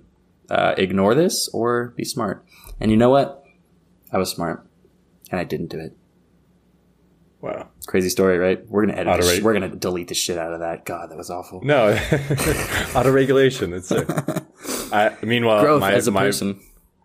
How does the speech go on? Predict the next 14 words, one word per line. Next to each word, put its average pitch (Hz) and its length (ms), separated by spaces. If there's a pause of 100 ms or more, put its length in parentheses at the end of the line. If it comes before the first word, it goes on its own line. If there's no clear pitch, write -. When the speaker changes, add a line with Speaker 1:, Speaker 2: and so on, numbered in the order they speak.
(200)
Speaker 2:
my 104 160
mind 101 240
was 98 180
fixed - 540
on 90 640 (720)
making 101 400
this 92 220
joke, 87 300
and 92 80
now 85 100
I'm 85 80
gonna 82 160
make 82 240
it. 87 160